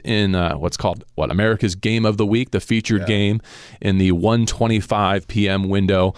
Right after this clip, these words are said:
Speaker 1: Ten and five Arizona reeling, going to face the Cowboys. One other game of interest, I think, for the Rams,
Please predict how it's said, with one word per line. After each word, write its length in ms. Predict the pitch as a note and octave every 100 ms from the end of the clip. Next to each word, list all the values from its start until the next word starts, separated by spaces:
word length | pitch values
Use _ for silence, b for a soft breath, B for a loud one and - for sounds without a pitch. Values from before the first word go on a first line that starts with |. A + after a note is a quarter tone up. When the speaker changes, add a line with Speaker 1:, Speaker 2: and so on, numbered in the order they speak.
| B B B B
Speaker 1:
Ten 220 | A#2+ C3+
and 100 | C3
five 380 | B2+ A#2+ A#2 G#2+
Arizona 520 | G#2+ F#2+ F2 G2+ F2+
reeling, 440 | E2 A2 G#2+ G#2 G2+
going 300 | G2 F#2+ F2
to 60 |
face 460 | - E2 E2 - - -
the 100 | -
Cowboys. 880 | - - E2+ D2+ C#2+ C2+ A#1+ - - -
One 180 | F#2+ G#2
other 140 | G2
game 260 | G2 G#2 F#2+
of 100 | F2
interest, 360 | G#2+ - G2+ F2+
I 160 | C3+
think, 280 | C#3+ A2 G2+
for 160 | - G2
the 80 | E2+
Rams, 380 | F#2+ G2+ G2